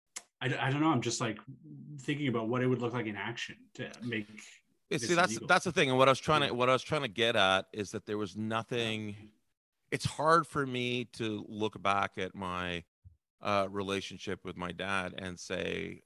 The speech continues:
Speaker 2: uh, "Oh yeah, in retrospect, I was, I was abused," 'cause I don't think
Speaker 1: Yeah.
Speaker 2: I was at all.
Speaker 1: Yeah.
Speaker 2: Like,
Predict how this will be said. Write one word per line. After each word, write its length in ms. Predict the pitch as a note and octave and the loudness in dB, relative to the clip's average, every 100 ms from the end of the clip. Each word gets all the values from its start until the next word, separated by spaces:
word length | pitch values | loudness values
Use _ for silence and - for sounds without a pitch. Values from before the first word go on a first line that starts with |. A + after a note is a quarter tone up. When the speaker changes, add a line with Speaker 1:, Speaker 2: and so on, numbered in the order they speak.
| D2+ | -20
Speaker 2:
uh, 40 | - - _ _ | -20 -20 _ _
"Oh 140 | A2 F#2+ | -4 -2
yeah, 180 | F#2 | -4
in 100 | F2 | -4
retrospect, 640 | F2 F2 - - E2+ E2+ - | -6 -8 -12 -8 -8 -8 -10
I 140 | E2+ E2 | -10 -8
was, 380 | E2+ D#2+ D2 - | -8 -8 -10 -12
I 120 | F2 | -8
was 200 | E2+ E2+ | -8 -8
abused," 480 | E2+ E2 F2 E2 - | -12 -10 -10 -10 -12
'cause 160 | - - | -18 -20
I 60 | - _ | -20 _
don't 200 | E2+ E2+ _ | -14 -14 _
think 180 | F2 B2+ | -12 -6
Speaker 1:
Yeah. 280 | C#3+ A2 E2+ | -4 -6 -12
Speaker 2:
I 60 | |
was 240 | E2+ F2 _ - | -20 -20 _ -12
at 200 | F2+ F2 | -10 -6
all. 220 | F#2 F2+ | -4 -4
Speaker 1:
Yeah. 80 | - _ _ _ _ _ _ | -8 _ _ _ _ _ _
Speaker 2:
Like, 220 | A2+ G2+ | -4 -4